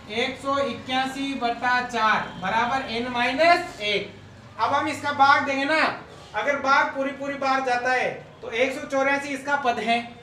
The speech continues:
अगर भाग पूरी पूरी बार नहीं जाता है तो एक सौ चौरासी इसका पद नहीं है। देखो ध्यान देना इधर, एक सौ इक्यासी में किसका भाग देंगे हम? चार का भाग देंगे।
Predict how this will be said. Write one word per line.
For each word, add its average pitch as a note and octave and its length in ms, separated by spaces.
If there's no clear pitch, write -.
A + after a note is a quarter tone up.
अगर B3+ 240
भाग C#4+ 320
पूरी C4+ 160
पूरी C#4 200
बार C4+ 220
नहीं D4 200
जाता C4 260
है B3 200
तो G#3+ 160
एक B3 180
सौ C4+ 120
चौरासी B3+ 420
इसका C4 280
पद B3 200
नहीं E4+ 720
है। F#3+ 100
देखो C4 180
ध्यान B3+ 220
देना B3+ 180
इधर, - 260
एक C4+ 360
सौ D4+ 600
इक्यासी C4+ 520
में C#4 180
किसका C4+ 280
भाग C4 220
देंगे C4 260
हम? C4+ 400
चार A3 280
का A3+ 100
भाग A3+ 240
देंगे। F#3 220